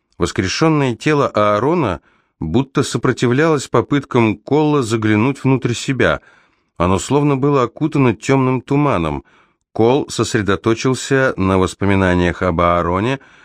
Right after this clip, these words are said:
как он смеялся, как молча поглощал лишайник в столовой, как сортировал песок и как танцевал с Тамарой, но все они казались расплывчатыми.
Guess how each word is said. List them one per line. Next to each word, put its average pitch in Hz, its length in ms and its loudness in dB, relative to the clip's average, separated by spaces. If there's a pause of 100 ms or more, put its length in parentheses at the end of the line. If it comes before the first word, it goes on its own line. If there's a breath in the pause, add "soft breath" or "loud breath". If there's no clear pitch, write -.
(120 loud breath)
как 117 200 -2
он 101 160 4
смеялся, 98 920 -2 (340 loud breath)
как 87 300 0
молча 101 440 2
поглощал 87 680 0
лишайник 90 640 -2
в - 60 -12
столовой, 98 640 0 (440 soft breath)
как 90 320 0
сортировал 98 920 0
песок 95 760 -2
и 76 220 0
как 90 260 -2
танцевал 85 520 0
с - 80 -12
Тамарой, 92 580 0
но 78 360 -2
все - 300 -6
они 147 240 -2
казались 120 560 -2
расплывчатыми. 95 1040 -4